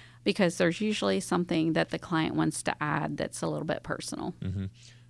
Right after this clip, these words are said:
Speaker 2: All right, so, uh, give 'em a call. That's how you start the process.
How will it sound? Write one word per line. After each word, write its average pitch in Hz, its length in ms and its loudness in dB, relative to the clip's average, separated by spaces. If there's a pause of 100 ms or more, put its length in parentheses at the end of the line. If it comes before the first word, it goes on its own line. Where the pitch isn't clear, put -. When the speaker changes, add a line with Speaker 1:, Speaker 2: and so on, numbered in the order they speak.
Speaker 2:
All 98 100 -2
right, 87 160 -4
so, 98 380 0
uh, 98 140 0
give 120 200 0
'em 147 160 0
a 127 60 2
call. 104 320 2
That's 104 260 0
how 120 120 2
you 107 140 0
start 110 360 -2
the - 80 -8
process. 98 720 -2